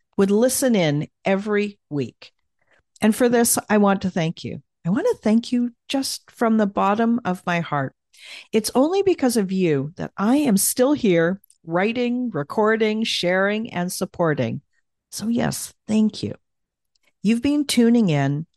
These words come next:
and listening. And now I want to hear from you too. Do you have a suggestion or a question that you would love to learn more about? I'm looking to write and record some new episodes, and I want your help.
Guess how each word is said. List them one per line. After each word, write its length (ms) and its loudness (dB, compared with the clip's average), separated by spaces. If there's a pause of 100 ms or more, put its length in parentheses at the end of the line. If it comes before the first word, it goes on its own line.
and 180 -2
listening. 640 -4 (400)
And 320 2
now 600 2
I 100 2
want 180 0
to 40 -6
hear 320 -2
from 260 -2
you 160 4
too. 380 -6 (640)
Do 100 2
you 160 6
have 180 2
a 60 4
suggestion 800 0 (140)
or 160 2
a 40 0
question 580 0
that 120 2
you 120 2
would 120 4
love 300 2
to 100 -2
learn 260 0
more 220 0
about? 380 -2 (720)
I'm 140 0
looking 320 -2
to 120 -6
write 440 -2
and 120 -2
record 460 -4
some 200 0
new 180 4
episodes, 680 -2 (200)
and 120 -4
I 120 2
want 400 0 (120)
your 360 -2 (100)
help. 340 -4